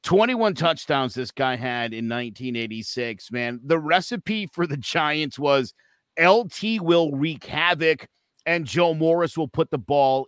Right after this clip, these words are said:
in the end zone. This New York Giants team in eighty-six had lousy corners, uh, and two of the worst safeties <laughs> in the N F L. Uh, they won because of the pass rush, and they won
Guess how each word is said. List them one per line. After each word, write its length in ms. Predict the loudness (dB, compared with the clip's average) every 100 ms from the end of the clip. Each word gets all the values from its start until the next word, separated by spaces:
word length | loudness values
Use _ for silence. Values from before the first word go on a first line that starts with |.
| -6
in 160 | -6
the 180 | -4 -4
end 180 | -4 -4
zone. 360 | -4 -2 -4 -6 _ _ _ -18
This 380 | -2 0 0
New 120 | -2 0
York 240 | 0 -2
Giants 380 | -4 -4 -4 -10
team 300 | -6 -6 -4
in 60 |
eighty-six 520 | -4 -4 -8 -6 -8 -6
had 240 | -6 -4
lousy 560 | -4 0 2 0 -6 -8
corners, 640 | -6 -4 0 0 -2 -6 _ _ _
uh, 280 | -2 0 0 0
and 200 | -4 -2
two 160 | -2
of 60 | 0
the 60 |
worst 400 | 0 0 -2 -4
safeties 460 | -4 -6 -6 -10 0
<laughs> 40 | 0
in 80 |
the 180 | 2 4
N 100 | 6
F 240 | 4 2 2
L. 440 | 4 4 0 -4 _ _ _ -4
Uh, 360 | 2 4 4 4
they 200 | 2 2
won 260 | 2 0
because 400 | 0 -2 -2 -4
of 80 | -4
the 80 | -10
pass 360 | -6 -6 -6 -6
rush, 440 | -4 -4 -6 -10
and 180 | -10 -6
they 120 | -6
won 360 | -2 -2 -2